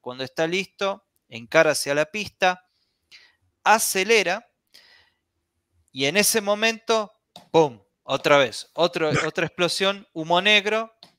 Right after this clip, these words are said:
Speaker 1: reventó un cilindro. El, el motor se recalentó y ahí, y ahí se acabó. Ahí sí Baranov respiró tranquilo porque, ¿qué pasa? Silvansky ya se estaba quedando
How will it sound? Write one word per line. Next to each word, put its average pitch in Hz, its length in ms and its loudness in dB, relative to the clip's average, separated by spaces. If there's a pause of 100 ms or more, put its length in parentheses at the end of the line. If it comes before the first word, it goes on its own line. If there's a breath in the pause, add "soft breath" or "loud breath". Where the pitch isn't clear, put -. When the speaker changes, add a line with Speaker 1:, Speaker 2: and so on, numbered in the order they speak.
(180)
Speaker 1:
reventó 139 460 -4
un 127 60 -14
cilindro. 98 640 -14
El, 120 260 -16
el 131 100 -18
motor 127 340 -6
se - 180 -6
recalentó 175 840 -6 (340)
y 127 100 -8
ahí, 120 200 -6
y 156 140 4
ahí 160 200 6
se - 160 0
acabó. 101 420 -2 (800)
Ahí 175 240 4
sí 208 220 -2
Baranov 160 420 2 (180)
respiró 131 520 -6
tranquilo 185 580 -6
porque, - 300 -10
¿qué 139 120 -12
pasa? - 440 -8 (340 loud breath)
Silvansky 180 920 0
ya - 180 -8
se - 140 -4
estaba 151 400 -6
quedando 147 640 -8